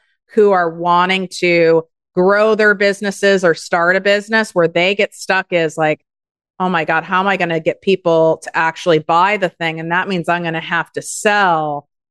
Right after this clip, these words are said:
And then there's the stigma around selling that freaks people out. But just like it freaked me out to be on air for millions of people, it was much less freaky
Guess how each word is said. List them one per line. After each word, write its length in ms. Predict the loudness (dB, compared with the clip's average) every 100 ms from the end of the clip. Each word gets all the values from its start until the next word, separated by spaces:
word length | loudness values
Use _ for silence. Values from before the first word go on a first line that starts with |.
| -4
And 120 | 0
then 140 | 0
there's 240 | 0 -2 -2
the 140 | -4
stigma 720 | -4 -6 -4 -2 -2 0 0
around 500 | 0 -2 0 -2 -6 _
selling 880 | -10 -4 -2 -2 -2 -4 -8 -12 -16 _ _ _ _ _
that 260 | -4 -4 -4
freaks 340 | -2 -2 -4
people 380 | -6 -4 -2 0
out. 480 | 2 2 0 -4 -8 _ _ _
But 260 | -2 -2 _ _ _ _
just 260 | -2 -2 0
like 180 | -2 -2
it 180 | -6 -2
freaked 300 | -2 -2 -6
me 160 | -2 0
out 440 | 2 0 -2 _
to 100 | -6
be 280 | -2 0 0
on 240 | 2 2
air 400 | 2 2 2 0 -2
for 300 | -4 -2 -2
millions 540 | -2 0 0 0 -2
of 160 | -2 -2
people, 760 | 0 0 0 -2 -2 -4 -6 _ _ _
it 180 | -2 -2
was 300 | 0 0 0
much 600 | -2 -2 0 0 -2 -4
less 360 | 0 0 -2 -14 -6
freaky 760 | -2 -2 -2 -6 -6 -8 -10